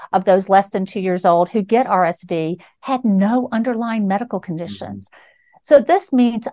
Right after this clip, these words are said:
Speaker 1: all young infants are at risk of R S V. The
Speaker 2: Yeah, I
Speaker 1: C D C
Speaker 2: remember
Speaker 1: also, yeah, go ahead.
Speaker 2: Sorry, no, no, go ahead.
Speaker 1: Um, I was gonna talk about the, the effect on older adults. Um, the
Speaker 2: Mm-hmm.
Speaker 1: C D C says that R S V is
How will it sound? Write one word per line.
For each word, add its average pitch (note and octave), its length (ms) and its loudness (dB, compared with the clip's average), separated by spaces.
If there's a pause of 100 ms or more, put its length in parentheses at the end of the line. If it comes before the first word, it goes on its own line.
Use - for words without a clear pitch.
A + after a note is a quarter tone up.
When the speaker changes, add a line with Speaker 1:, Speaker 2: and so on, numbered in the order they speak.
Speaker 1:
all B3+ 260 4
young G#3+ 260 0
infants F3 640 -4
are F#3 160 2
at F3+ 120 -4
risk D#3+ 420 -2
of E3+ 160 -2
R D#3 140 -2
S C#3+ 220 -6
V. - 280 -10 (800)
The A#3 120 2
Speaker 2:
Yeah, G3+ 40 0
I - 20 0
Speaker 1:
C C#4+ 100 4
D - 20 4
C C4 60 2
Speaker 2:
remember B3+ 260 4
Speaker 1:
also, C4+ 320 4 (260)
yeah, F#3+ 300 2
go A3+ 80 0
ahead. A3 300 -4 (160)
Speaker 2:
Sorry, C3 200 0
no, C#3 160 0
no, B2 80 0
go A#2+ 80 0
ahead. G#2+ 280 0 (960)
Speaker 1:
Um, A3 360 2 (160)
I A#3 80 6
was A#3+ 100 0
gonna G#3+ 160 -2
talk A3 300 2
about G3 280 2
the, F#3 160 0
the F#3+ 160 -6
effect G3 380 -2
on F3+ 160 -2
older G#3+ 320 2
adults. F3 480 -2
Um, F3 360 -2
the G#3 80 -8
Speaker 2:
Mm-hmm. G3 100 -10
Speaker 1:
C A#3 100 -4
D A3 140 -4
C A3+ 180 -4
says G3 320 2
that G3 140 0
R F#3+ 160 4
S G3+ 180 -2
V G3+ 240 -2
is F#3 160 -6